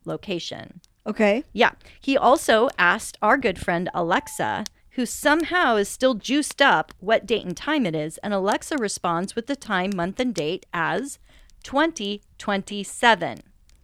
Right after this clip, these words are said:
Speaker 1: Alexa probably knows he's freaked out and it's just messing with his head.
Speaker 2: Hmm.
Speaker 1: Now, I know there's editing software where you can remove background people from photos like
Speaker 2: Oh.
Speaker 1: ex-girlfriends, which is really handy.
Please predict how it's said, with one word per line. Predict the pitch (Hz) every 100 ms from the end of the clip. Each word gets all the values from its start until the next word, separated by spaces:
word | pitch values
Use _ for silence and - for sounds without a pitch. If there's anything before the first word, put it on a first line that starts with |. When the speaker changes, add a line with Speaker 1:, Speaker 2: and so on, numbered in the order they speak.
| - 807 807 807 784
Speaker 1:
Alexa | 370 480 494
probably | - 311 311 302
knows | 269 226 226
he's | - 214
freaked | - 214 202 -
out | 185 202 196 -
and | 185 180 - -
it's | -
just | 294 -
messing | 220 196 - 180
with | 170 -
his | 156
head. | 175 151 117 - _
Speaker 2:
Hmm. | 302 269 185 156 _ - -
Speaker 1:
Now, | 277 285
I | 277 349
know | 302 302 320
there's | 262 233
editing | - 220 233 214 196
software | - 170 190 - 240 277 311 _ -
where | 196 214
you | 214 220
can | 240 202
remove | 196 196 185 185 -
background | 220 - 208 208
people | - 214 196
from | 185 180
photos | 185 180 185 175 -
like | 160 -
Speaker 2:
Oh. |
Speaker 1:
ex-girlfriends, | 202 190 185 180 269 262 - 262 247 202
which | -
is | 190
really | 190 185 190
handy. | 180 180 175 175